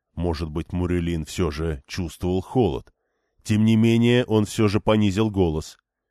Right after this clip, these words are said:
«О чём это он болтал?» «Не твоё дело», — грубо ответила она. «Можешь достать для меня что-нибудь, что заставит его уснуть? Что-нибудь, что можно подмешать в эль или вино?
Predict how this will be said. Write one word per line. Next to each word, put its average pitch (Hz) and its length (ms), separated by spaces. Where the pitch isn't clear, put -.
«О 82 120
чём 101 300
это 95 180
он 92 140
болтал?» 85 580
«Не 120 200
твоё 120 340
дело», — 87 400
грубо 85 460
ответила 82 500
она. 73 260
«Можешь 123 520
достать 92 420
для 85 140
меня 95 240
что-нибудь, 87 540
что 90 260
заставит 85 540
его 90 260
уснуть? 87 520
Что-нибудь, 107 540
что 104 220
можно 98 340
подмешать 98 600
в 82 120
эль 101 240
или 85 160
вино? 90 460